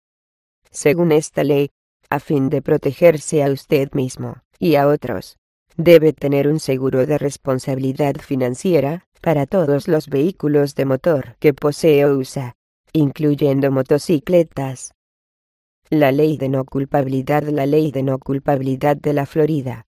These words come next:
requiere que dueños de vehículos de motor de cuatro o más ruedas, excluyendo taxis y limusinas, y que haya estado en la Florida por al menos noventa días,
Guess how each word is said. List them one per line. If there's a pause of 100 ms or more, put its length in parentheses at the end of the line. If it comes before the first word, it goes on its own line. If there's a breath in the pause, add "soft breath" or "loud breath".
requiere
que
dueños
de
vehículos
de
motor
de
cuatro
o
más
ruedas, (380)
excluyendo
taxis
y
limusinas, (380)
y
que
haya
estado
en
la
Florida
por
al
menos
noventa
días,